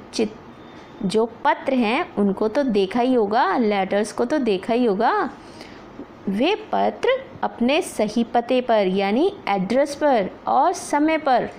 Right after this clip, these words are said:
on time किस तरह पहुँचे होंगे, कैसे पहुँचे होंगे, यह बहुत सी बातों पर निर्भर करता है। ये बहुत सी चीज़ों पर depend करता है। कैसे करता है? जैसे कि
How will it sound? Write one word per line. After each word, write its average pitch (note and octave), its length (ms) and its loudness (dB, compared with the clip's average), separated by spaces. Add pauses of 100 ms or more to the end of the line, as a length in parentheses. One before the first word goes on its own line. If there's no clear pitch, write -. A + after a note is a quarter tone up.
(180)
on C4 260 2
time C4+ 440 0 (200)
किस F#3 200 -4
तरह C#4 200 0
पहुँचे F4+ 340 0
होंगे, E4 360 2
कैसे G#3 400 -2
पहुँचे D#4+ 340 0
होंगे, D4+ 340 0 (680)
यह D#4 120 2
बहुत B3 520 0
सी D#4+ 200 0
बातों A3 380 0
पर G#3+ 140 2
निर्भर G3 340 0
करता F#3 280 -2
है। F3 240 -2 (520)
ये G#3+ 60 -2
बहुत B3+ 500 0
सी D4 120 0
चीज़ों B3+ 300 0
पर C4 120 0
depend A3+ 420 0
करता G#3+ 280 0
है। B3 240 2
कैसे A#3+ 380 -2
करता B3 240 0
है? B3+ 120 4
जैसे G#3 400 0
कि C#4+ 360 2